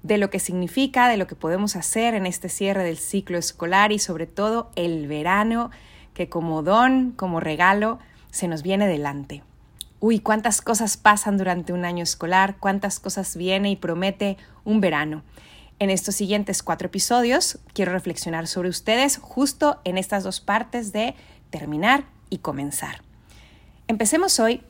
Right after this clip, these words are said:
en este primer episodio, hablando precisamente sobre el cierre,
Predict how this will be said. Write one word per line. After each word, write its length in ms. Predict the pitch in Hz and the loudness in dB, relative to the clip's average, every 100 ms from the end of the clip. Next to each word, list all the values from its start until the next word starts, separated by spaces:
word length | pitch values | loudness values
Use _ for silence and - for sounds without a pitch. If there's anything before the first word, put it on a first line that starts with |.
| - - - - - | -20 -20 -20 -20 -12
en 140 | - 185 | -6 -4
este 240 | 180 208 | -2 -4
primer 280 | 196 180 175 | -2 -2 -2
episodio, 680 | 170 160 - 160 165 226 - - - - - - | -2 -2 -2 -2 0 -2 -4 -16 -20 -20 -20 0
hablando 520 | 214 240 294 330 339 | 2 6 6 6 2
precisamente 760 | 208 196 247 247 254 269 254 285 | 0 0 -2 -2 0 0 0 0
sobre 260 | 208 170 | 0 -4
el 100 | 160 | -4
cierre, 460 | - 175 156 147 | -2 -2 -2 -4